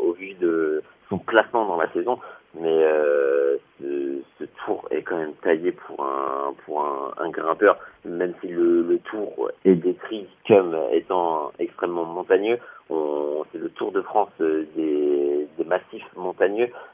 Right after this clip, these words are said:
mais, euh, c'est beaucoup plus abordable pour un Evenepoel, euh, que, que le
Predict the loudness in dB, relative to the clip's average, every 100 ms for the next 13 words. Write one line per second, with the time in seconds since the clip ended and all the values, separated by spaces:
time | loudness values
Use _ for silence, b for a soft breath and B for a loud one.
0 | -8 0 4 8 8 8 4 4 4 2
1 | -2 -2 0 0 -2 0 4 4 4 2
2 | 0 -6 -6 -4 -4 -2 -4 -6 -4 -2
3 | 2 2 2 2 0 -4 -2 0 2 2
4 | 0 -2 -4 -4